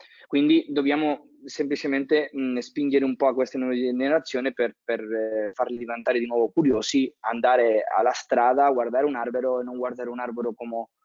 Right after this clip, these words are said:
semplicemente una struttura da, da scalare, se no come quello che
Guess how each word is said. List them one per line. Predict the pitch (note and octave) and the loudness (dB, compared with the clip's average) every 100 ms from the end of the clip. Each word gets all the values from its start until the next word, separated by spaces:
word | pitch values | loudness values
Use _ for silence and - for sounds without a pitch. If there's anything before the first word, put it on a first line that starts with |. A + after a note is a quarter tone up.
| _ | _
semplicemente | - C3+ B2 C3 B2+ A#2 B2+ A#2+ _ - | -4 -2 0 0 0 2 2 2 _ -2
una | B2+ | -2
struttura | A#2 B2+ - C#3 B2+ A2+ - _ | 0 -4 0 4 6 4 0 _
da, | A2+ A#2 A2 A2 - _ _ _ - | 0 2 2 0 -8 _ _ _ -6
da | A#2 | -4
scalare, | - - C#3+ A#2+ A#2 C#3+ D#3 _ | -4 -2 0 2 2 0 -2 _
se | - D3+ | -6 -4
no | C3+ A#2 A#2 C3+ - _ _ | -2 0 2 2 -2 _ _
come | C3+ B2+ B2 | -4 -4 -4
quello | C#3+ B2+ B2+ C3+ C3 - _ _ _ _ _ _ _ - | 0 0 2 -2 -4 -8 _ _ _ _ _ _ _ -8
che | C#3 C3+ C3 _ | -4 -2 -4 _